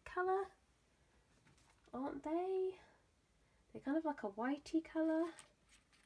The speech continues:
Don't know whether to just try a bit of, I think what we'll do is we'll, we'll miss the mistletoe out because I'm not really sure what colours to do it, but we can move on to the blackberry and do the blackberry instead. So we'll, um, I will come back to those leaves. It's just unfortunately that I need them to dry before I can add something else on them.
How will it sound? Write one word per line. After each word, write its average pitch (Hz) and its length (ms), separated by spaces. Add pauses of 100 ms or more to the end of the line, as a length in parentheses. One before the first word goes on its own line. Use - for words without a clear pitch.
(540)
Don't 262 120
know 277 80
whether 240 240
to 226 160
just 220 260
try 214 260
a 202 60
bit 208 240
of, 208 160 (460)
I 254 100
think 370 240
what 311 120
we'll 285 140
do 214 120
is 196 140
we'll, 220 260
we'll 247 200
miss 247 240
the 190 100
mistletoe 185 480
out 190 340
because 208 240
I'm 214 60
not 220 160
really 196 120
sure 196 180
what 190 200
colours - 260
to - 60
do - 100
it, - 160
but - 120
we 320 180
can 202 160
move 175 180
on 269 180
to 359 140
the 392 80
blackberry 226 600
and 240 160
do 277 80
the 294 80
blackberry 208 500
instead. 202 360 (600)
So 208 300
we'll, 247 260
um, 240 180
I 262 100
will 294 160
come 294 140
back 262 160
to - 100
those 226 220
leaves. 190 360
It's 196 120
just 208 240
unfortunately 208 680
that - 100
I 202 100
need 202 160
them 202 120
to 202 120
dry 190 300
before 196 360
I 196 40
can - 180
add 196 240
something - 260
else 202 200
on 196 140
them. 196 160